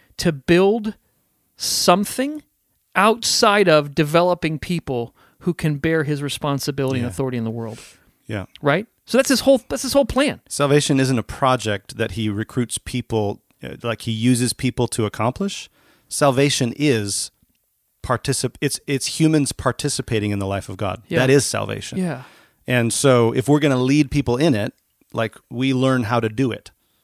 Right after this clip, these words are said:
Speaker 2: right? We learn how to do it as we lead people in it.
Speaker 1: Yeah.
Speaker 2: If that's what salvation is. We could say tons about this, but
Speaker 1: And then, you know, go-, you're gonna reproduce who you are. So
Speaker 2: Yeah.
Speaker 1: if I'm, if I continue to be, and I mentioned this last time in the podcast, if I continue to respond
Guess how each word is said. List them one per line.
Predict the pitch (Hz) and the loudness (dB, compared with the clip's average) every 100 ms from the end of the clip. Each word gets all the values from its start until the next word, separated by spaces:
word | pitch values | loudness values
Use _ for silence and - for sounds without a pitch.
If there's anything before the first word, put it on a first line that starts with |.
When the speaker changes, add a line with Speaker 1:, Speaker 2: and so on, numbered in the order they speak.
| _ _ - | _ _ -6
Speaker 2:
right? | 117 143 - | -4 -4 -6
We | 131 | -2
learn | 135 147 160 | 2 4 4
how | 151 | 2
to | 147 | 0
do | 127 143 | 2 4
it | 120 110 | 4 2
as | 117 113 | -2 0
we | 120 | 0
lead | 113 110 | 0 -2
people | - 110 101 | -4 -6 -4
in | 113 | -4
it. | 107 - | -6 -10
Speaker 1:
Yeah. | 165 151 143 _ - | -16 -16 -18 _ -12
Speaker 2:
If | 107 | -4
that's | 117 110 | -2 -2
what | 120 | -4
salvation | - 110 104 101 101 | -2 -2 -2 -4 -6
is. | 104 - | -8 -6
We | 127 | -6
could | 135 | -4
say | - 113 | -4 -4
tons | 113 107 | -4 -4
about | 98 101 | -6 -10
this, | 107 101 | -12 -16
but | - 110 - | -6 -6 -6
Speaker 1:
And | 208 185 | -2 0
then, | 196 185 | 0 -2
you | 220 | -4
know, | 190 | -4
go-, | 156 - | -4 -8
you're | 202 | -4
gonna | 202 190 | -2 -2
reproduce | 175 - 165 160 | -2 -2 -2 -2
who | 156 | -2
you | 151 131 | -4 -4
are. | 117 104 | -8 -6
So | - 110 156 151 | -4 -2 0 0
Speaker 2:
Yeah. | 107 92 98 - | 0 -2 -10 -12
Speaker 1:
if | - 160 | -8 -2
I'm, | 170 185 202 208 | 0 0 0 -6
if | 156 185 | -6 -4
I | 180 | -2
continue | - 175 - 185 196 202 | -4 -6 -6 -6 -4 -6
to | - | -8
be, | 160 170 165 151 _ - | -10 -8 -8 -10 _ -10
and | |
I | 170 | -6
mentioned | 170 165 | -6 -6
this | 156 - | -6 -6
last | 143 139 | -6 -8
time | 120 113 | -12 -12
in | 117 | -14
the | |
podcast, | - 151 139 113 | -10 -10 -10 -12
if | - | -12
I | 147 | -12
continue | - 160 - 180 190 | -10 -8 -6 -6 -6
to | |
respond | 151 139 - - 139 147 165 | -6 -6 -6 -6 -8 -8 -12